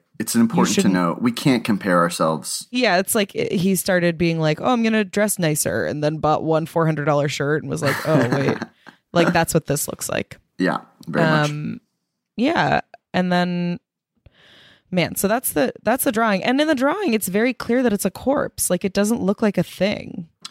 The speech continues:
Speaker 2: It's wearing a shirt.
Speaker 1: Right.
Speaker 2: Things don't wear shirts.
Speaker 1: Yeah, which means that there's some sort of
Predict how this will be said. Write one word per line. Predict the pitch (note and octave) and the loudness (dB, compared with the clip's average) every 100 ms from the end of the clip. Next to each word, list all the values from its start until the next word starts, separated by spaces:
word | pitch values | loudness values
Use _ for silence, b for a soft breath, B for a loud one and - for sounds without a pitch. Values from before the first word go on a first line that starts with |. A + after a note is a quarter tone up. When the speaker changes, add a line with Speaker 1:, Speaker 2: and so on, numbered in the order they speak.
| _ | _
Speaker 2:
It's | F#3+ | 0
wearing | G3 A3+ C#4 | 2 2 2
a | C#4 | 2
shirt. | - D4+ F#4+ F#4+ - _ - | 0 0 2 0 -2 _ -18
Speaker 1:
Right. | G3 G#3 A3 F3 - | -8 -2 0 0 0
Speaker 2:
Things | C#4+ D#4+ C#4+ | -2 -2 -2
don't | D4 | 0
wear | A#3 G#3+ | 0 -2
shirts. | - G3 C4 C4+ - - - _ _ _ _ _ B B | 0 0 0 -2 -8 -10 -16 _ _ _ _ _ B B
Speaker 1:
Yeah, | - F#3 | 0 2
which | F3+ E3+ - | 2 0 0
means | D#3+ E3+ F#3+ G3+ - | 2 4 2 0 -2
that | B2+ C#3 | -2 0
there's | C3 B2+ | 0 0
some | - D3 D#3+ | 0 2 2
sort | F3 - C3 B2+ | 0 2 2 4
of | A#2+ A#2 G2+ F#2+ | 4 2 0 -4